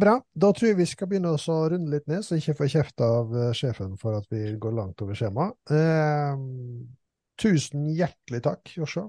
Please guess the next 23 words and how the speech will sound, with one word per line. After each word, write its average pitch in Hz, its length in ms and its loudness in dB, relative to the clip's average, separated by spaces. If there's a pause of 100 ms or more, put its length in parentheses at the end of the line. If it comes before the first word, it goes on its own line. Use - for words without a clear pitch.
for 151 140 -4
at - 100 -20
du 139 240 -2
var 131 220 -2
med 120 180 -4
oss, 101 360 -4
eh, 117 560 0
en, 113 240 -2
eh, 113 180 0
onsdagskveld. 131 640 -2 (240)
Eh, 135 300 0
setter 123 280 -4
vi 117 120 0
utrolig 107 300 -2
pris 104 280 -6
på. 175 120 -2
Jeg 139 160 6
synes 143 180 0
det 127 60 0
har 117 80 0
vært 131 140 -8
utrolig 107 420 -2
gøy 107 160 -2